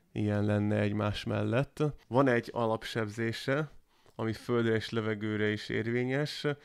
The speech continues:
viszont, ö, nem valami erős, ugyanis elég lassan lő. Ki lehet hozzáfejleszteni két képességet. Az egyik ez a Stasis, ami hasonló a Maelstromhoz, illetve a Lockdownhoz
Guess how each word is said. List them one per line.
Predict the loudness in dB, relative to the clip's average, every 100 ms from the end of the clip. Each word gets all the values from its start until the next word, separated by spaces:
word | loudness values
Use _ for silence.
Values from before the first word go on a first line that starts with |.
| -20 _ _
viszont, | -2 0 2 2 2 0 0
ö, | 2 2
nem | 2 2 4
valami | 4 4 2
erős, | 2 0 -2
ugyanis | -4 -2 -4 -2
elég | 0 0 0
lassan | 0 -2 -4 -4 -2 0
lő. | 2 2 0 -6 _ 0
Ki | 6
lehet | 6 4
hozzáfejleszteni | 2 0 0 -2 -2 -2 -4 -4 -4 -4
két | -2 -2 -2 -8 -20 _
képességet. | -6 -4 -2 -6 -4 -4 0 0 0 -2 -6 -8 _ _ _ _ -8
Az | 0
egyik | 2 2 0
ez | -4
a |
Stasis, | -4 -4 0 0 0 -2 -2 -4 -16 _ _ _ -4
ami | 2
hasonló | 4 4 2 2 4
a | 4
Maelstromhoz, | 2 2 0 -2 0 0 0 0 0 -2 -6
illetve | -2 -2 -2 -2 -2 0 -2 -14 -20 _
a | -2 2 4 4 0 -6 -20 -4
Lockdownhoz | 2 2 2 0 0 0 -4 -6